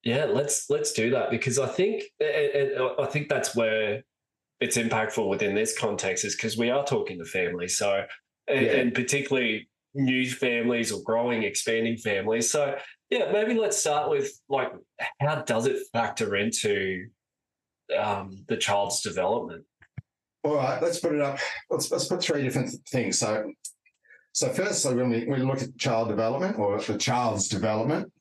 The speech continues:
Speaker 2: there's three things I t-, always look at.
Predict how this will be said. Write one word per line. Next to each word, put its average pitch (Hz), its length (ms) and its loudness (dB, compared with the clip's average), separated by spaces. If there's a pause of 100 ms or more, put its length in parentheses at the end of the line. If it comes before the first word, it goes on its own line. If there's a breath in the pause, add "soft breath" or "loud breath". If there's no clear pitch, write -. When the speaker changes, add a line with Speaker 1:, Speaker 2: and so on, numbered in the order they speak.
(480 loud breath)
Speaker 2:
there's 113 220 0
three 147 180 0
things 120 280 0
I 107 100 0
t-, 135 120 0
always 110 340 0
look 107 180 0
at. 110 200 0